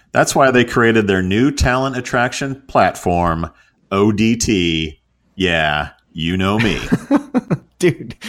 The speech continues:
Speaker 2: like, that's O P P. This is
Speaker 1: Uh.
Speaker 2: O D T, which stands for On Demand Talent, where
Speaker 1: Yeah.
Speaker 2: data-driven talent attraction is made easy. The On Demand Talent platform enables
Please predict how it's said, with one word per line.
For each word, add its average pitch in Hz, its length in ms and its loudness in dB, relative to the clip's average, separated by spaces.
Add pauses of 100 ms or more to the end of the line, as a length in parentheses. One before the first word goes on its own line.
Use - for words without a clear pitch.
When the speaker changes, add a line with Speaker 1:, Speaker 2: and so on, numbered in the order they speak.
(260)
Speaker 2:
like, - 300 -8 (120)
that's - 240 -4 (140)
O 165 200 4
P 160 320 0
P. 139 560 2 (460)
This 175 200 0
is 156 160 0
Speaker 1:
Uh. 147 260 -6
Speaker 2:
O 151 300 4
D 139 380 0
T, 123 440 -4
which 92 160 -6
stands 117 300 -4
for 110 220 -4
On 117 260 -2
Demand 120 440 -2
Talent, 62 600 -8
where 110 520 -2 (120)
Speaker 1:
Yeah. 65 180 -14
Speaker 2:
data-driven 139 600 0
talent 117 500 -2
attraction 120 640 -2
is 110 160 -2
made 78 360 -6 (120)
easy. 123 580 -4
The 110 160 -2
On 185 320 2
Demand 147 500 -2
Talent 139 360 -2
platform 104 580 -2
enables 98 560 -4